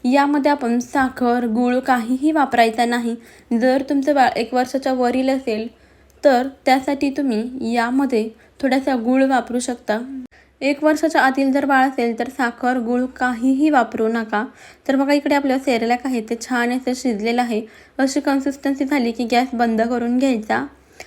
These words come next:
आता हे तयार झालेलं सेरेलॅक आपण एका प्लेटमध्ये काढून घेऊया.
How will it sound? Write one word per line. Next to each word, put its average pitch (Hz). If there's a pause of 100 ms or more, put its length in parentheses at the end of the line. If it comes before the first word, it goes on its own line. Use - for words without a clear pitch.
(260)
आता 262
हे 285
तयार 247
झालेलं 262
सेरेलॅक 254
आपण 233
एका 247
प्लेटमध्ये 220
काढून 226
घेऊया. 226